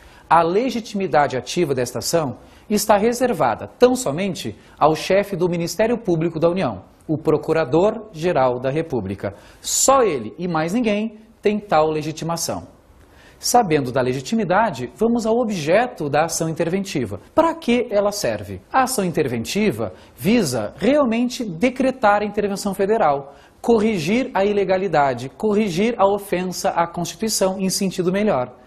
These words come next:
Ora, mas uma ofensa toda especial. Só caberá a ação interventiva quando houver a violação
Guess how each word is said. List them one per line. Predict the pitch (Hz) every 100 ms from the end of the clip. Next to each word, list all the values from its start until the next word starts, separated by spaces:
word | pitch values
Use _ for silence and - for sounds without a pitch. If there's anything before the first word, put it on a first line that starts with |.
| - - _
Ora, | - 127 101 98 - -
mas | 165 196 -
uma | 196 196
ofensa | 185 - 185 180 196
toda | 180 180 170
especial. | 170 175 170 165 139 131 - - - -
Só | - - 226 233
caberá | 226 208 202 202 254 277
a | 220 214
ação | 208 - 165
interventiva | 147 147 127 113 113 208 180 120 104 - - -
quando | - 294 294
houver | 302 214 151 127 -
a | 185 185
violação | 147 233 185 131 - 196 135